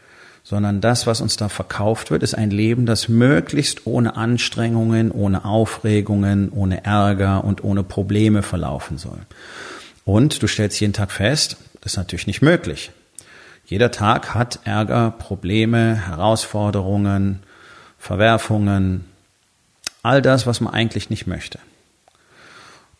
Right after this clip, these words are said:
Und weil alle Menschen sich so sehr bemühen,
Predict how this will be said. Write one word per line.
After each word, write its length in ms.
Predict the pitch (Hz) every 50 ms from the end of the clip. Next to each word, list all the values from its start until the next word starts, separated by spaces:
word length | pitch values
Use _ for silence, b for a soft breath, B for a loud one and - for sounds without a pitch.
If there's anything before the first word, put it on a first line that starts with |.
| _ _ _ -
Und 640 | 113 107 107 107 104 101 98 95 - - - - - _ _ _ _ _ _ _ _ _ _ _ _ _ _ _ _ _ _ _ _ _ _ _ _ _ _ _ _ _ _ _ _ _ _ _ _ _ _ _ - 101
weil 300 | 95 101 113 117 - -
alle 220 | - - 110 107
Menschen 480 | 107 107 110 110 117 113 - - 113 101
sich 260 | 104 101 - - -
so 420 | - 95 90 101 107 123 139 143
sehr 200 | 123 120 117 104
bemühen, 800 | 95 95 101 98 101 104 113 135 151 143 120 95 90 - - -